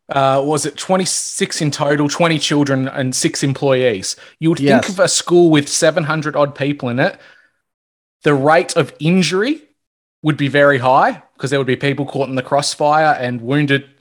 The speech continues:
Speaker 1: consequently, and the number of deaths would be much higher.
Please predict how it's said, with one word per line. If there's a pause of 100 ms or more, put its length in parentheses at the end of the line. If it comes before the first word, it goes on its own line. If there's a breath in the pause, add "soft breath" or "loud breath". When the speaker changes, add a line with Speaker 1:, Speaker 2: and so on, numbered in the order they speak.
(200)
Speaker 1:
consequently, (680 soft breath)
and
the
number
of
deaths
would
be
much
higher.